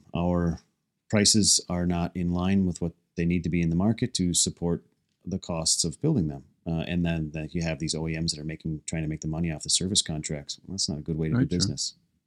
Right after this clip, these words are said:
Speaker 1: you know?
Speaker 2: Well, is, is it driven by the, the realities of what components are costing? You know, say, say a G E. So G E, uh, you know, subs out a lot of the components for their wind turbines. And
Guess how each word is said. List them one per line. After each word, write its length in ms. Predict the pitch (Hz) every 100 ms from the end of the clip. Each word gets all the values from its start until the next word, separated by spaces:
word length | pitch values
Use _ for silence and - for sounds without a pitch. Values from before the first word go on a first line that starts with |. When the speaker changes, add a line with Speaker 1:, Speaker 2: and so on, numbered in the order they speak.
| _ -
Speaker 1:
you 120 | 78
know? 120 | 92 _ _ - _ _ _ _ _ _ _ _ _
Speaker 2:
Well, 180 | 220 175
is, 260 | 175 180 214
is 180 | 180 185
it 120 | 156
driven 360 | 190 208 202
by 540 | 175 151 156 160 151 143
the, 320 | 135 123 120 - _ -
the 120 | 113
realities 760 | 113 120 127 131 131 127 120
of 280 | 113 107 101 104 -
what 340 | 104 110 113 _ _ _ _ _ _
components 540 | - 104 117 123 123 -
are 80 | 117
costing? 720 | 123 120 - 123 120 117 113 117 113
You 120 | 113
know, 60 | 113
say, 340 | 135 123 117
say 180 | - 127
a 60 |
G 140 | 101 120
E. 160 | 87 90
So 140 | 101
G 280 | 127 110 107
E, 40 |
uh, 120 | 98 -
you 80 | 98
know, 140 | 92 -
subs 360 | - 120 98
out 180 | 101 95
a 60 | 85
lot 240 | 85 90
of 160 | 87 87
the 100 | 85
components 560 | - - 98 95 95
for 180 | - 101
their 120 | 101
wind 200 | 107 127
turbines. 440 | 113 107 104 104 117
And 220 | 107